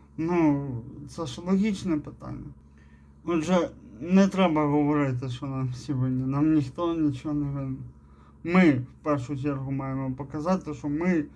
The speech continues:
справді хочемо перемоги. Перемоги на наших умовах, а не перемоги а-ля, щоб все закінчилось швидше. Якщо в нас нема такої зацікавленості, то у Заходу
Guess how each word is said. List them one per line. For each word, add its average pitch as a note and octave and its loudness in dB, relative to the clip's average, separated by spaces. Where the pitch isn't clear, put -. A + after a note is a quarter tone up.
справді D3 0
хочемо C#3+ -6
перемоги. C3+ 0
Перемоги F3 4
на E3+ -2
наших F3 -2
умовах, D3+ -4
а E3+ 0
не E3+ 0
перемоги F3 2
а-ля, D#3+ 0
щоб D#3 -10
все E3+ -8
закінчилось D#3 -8
швидше. C3 -12
Якщо F3+ 2
в F3+ 2
нас A#3+ 4
нема G#3 4
такої F3 -4
зацікавленості, D3+ -2
то F3+ -2
у F3 -4
Заходу F#3 2